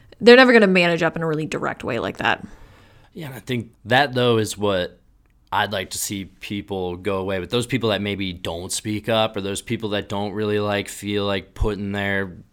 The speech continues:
Speaker 2: foot in the door or pushing their agenda is worth it. I think these are maybe some things you can latch onto to help you do that and push it and not just be frustrated sitting back. And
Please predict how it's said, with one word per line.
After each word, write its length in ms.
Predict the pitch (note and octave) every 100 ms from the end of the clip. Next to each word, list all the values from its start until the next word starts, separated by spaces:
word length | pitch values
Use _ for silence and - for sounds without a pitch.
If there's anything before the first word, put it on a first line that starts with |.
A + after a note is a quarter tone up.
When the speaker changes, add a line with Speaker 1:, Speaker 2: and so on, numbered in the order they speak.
| _
Speaker 2:
foot 300 | - - A2
in 100 | G#2+
the 80 | G#2
door 600 | G2 G#2 G2+ G#2 G#2 G#2
or 340 | G2+ G2+ G2 G2
pushing 560 | - A2+ A2 - G#2
their 220 | G2+ G2
agenda 680 | G2 F#2 G2 G2 G2+ G2+ G2+ - -
is 240 | - G#2+ E2+
worth 320 | F2+ G2+ G#2
it. 240 | C#3 C#3 A2+
I 80 |
think 320 | A#2+ C3 A2+ - - - - - - _ - - _ _ -
these 460 | F2 D3+ D#3+ D#3+
are 80 | D3+
maybe 260 | C#3 C3 A#2+
some 360 | - A#2 A2
things 340 | - B2+ A#2+ G#2+
you 80 | A2+
can 180 | A2
latch 380 | G#2 G#2+ G#2+ -
onto 400 | A2 A2+ A2 G#2
to 80 | F2+
help 340 | G#2 G#2+ -
you 160 | G2 G2
do 240 | E2+ F#2+
that 320 | G#2 E2 E2+ -
and 260 | F2+ E2+ D#2
push 240 | B2+ A#2
it 60 | E2+
and 120 | F#2
not 200 | G#2 G#2
just 160 | G#2+ -
be 100 | F2+
frustrated 640 | - F2 - F2+ E2+ E2+
sitting 300 | - F#2 E2+
back. 420 | F2 F2 E2+ -
And 240 | F2+ E2+